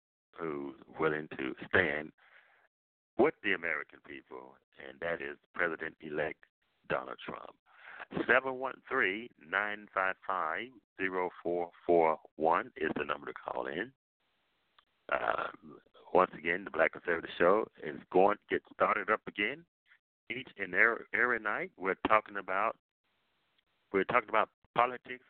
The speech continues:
from a philosophical, theological, and, uh,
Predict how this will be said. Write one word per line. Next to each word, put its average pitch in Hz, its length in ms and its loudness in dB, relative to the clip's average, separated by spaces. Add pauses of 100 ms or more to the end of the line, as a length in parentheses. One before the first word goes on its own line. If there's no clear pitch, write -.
from 101 200 -12
a 85 100 -14 (120)
philosophical, 135 880 -6 (180)
theological, 107 880 -4 (540)
and, 98 400 0
uh, 73 260 0